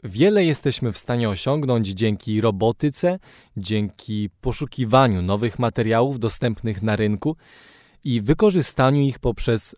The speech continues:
łączenie ich różnych właściwości, często abstrakcyjnych, z dostępnymi, naturalnymi surowcami.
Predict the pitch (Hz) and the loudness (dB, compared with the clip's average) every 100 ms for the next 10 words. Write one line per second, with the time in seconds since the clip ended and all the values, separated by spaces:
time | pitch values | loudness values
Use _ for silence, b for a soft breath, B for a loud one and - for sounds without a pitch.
0 | - 120 151 135 175 151 92 82 - - | -4 2 4 4 2 2 2 -4 -12 -10
1 | 104 - 123 139 139 123 104 113 - 107 | -10 0 2 2 2 2 2 0 0 -2
2 | 107 120 - 170 - 151 135 - 123 - | -2 -2 -6 -12 0 2 4 0 -4 -4
3 | - 117 98 185 170 107 101 b b b | -2 -2 0 2 2 2 -2 b b b
4 | b b b b b 104 - 190 190 220 | b b b b b -6 0 0 2 0
5 | 180 123 123 123 123 - 127 131 175 196 | 0 2 2 4 2 0 0 0 2 6
6 | 127 104 101 104 104 101 98 - - 185 | 6 6 4 4 4 2 -2 -2 2 4
7 | 147 - 98 85 73 | 2 0 -2 -2 -6